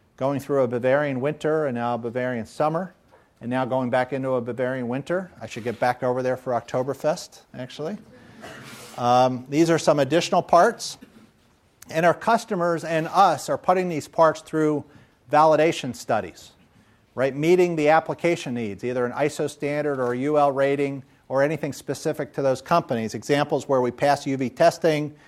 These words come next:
door handles that look like injection molded polycarbonate A B S blends, as an example. Uh, these are some really interesting parts. This was a metal, uh, bracket machined out of aluminum for our printer.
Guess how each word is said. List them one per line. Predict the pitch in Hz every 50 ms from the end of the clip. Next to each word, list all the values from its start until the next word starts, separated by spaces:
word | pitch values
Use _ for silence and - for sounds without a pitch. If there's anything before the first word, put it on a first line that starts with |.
| - - - - _ _ _ -
door | 143 156 175 160
handles | 143 165 156 151 147 139 131 131
that | 143 131 120
look | 131 143 160 156 -
like | 156 139 131 -
injection | 131 127 123 135 156 151 151 - 156 135
molded | 131 139 139 147 147 135 131 -
polycarbonate | - - 139 139 131 - - 143 143 139 139 131 131 127 127 -
A | 117 131 131
B | 120 127 123
S | 123 113
blends, | - - 123 120 123 110 92 82 - - - - _
as | - 107 117 110
an | 117 110
example. | 110 101 107 110 107 104 - - - - - _ _ _ _ _ _ _ - - _ _ _ _ _ _ _ _ _ _ _ _ _ -
Uh, | - 131 135 135 139
these | 135 156 202 214 190
are | 180
some | - - 156 147
really | 151 160 175 175 170 156
interesting | 156 156 - 160 143 - 151 131
parts. | 127 - - 143 156 180 175 - - - - - _
This | - 151 165 -
was | - 180 165 151
a | 160 147 147
metal, | 143 139 143 151 165 190 190 175 156 - - _ -
uh, | 131 131 127 127
bracket | 123 - 143 156 175 190 190 - 135 123 131 - - _ _ _ _ _ _ _ _ _ _ _ _ -
machined | 123 117 - - 170 180 170
out | 160 160 165
of | 165
aluminum | 156 151 156 175 196 202 170 127 110 104 110 120 117 - -
for | - - 175 180 175 165
our | 160 151
printer. | - - - 214 226 214 - 117 104 107 123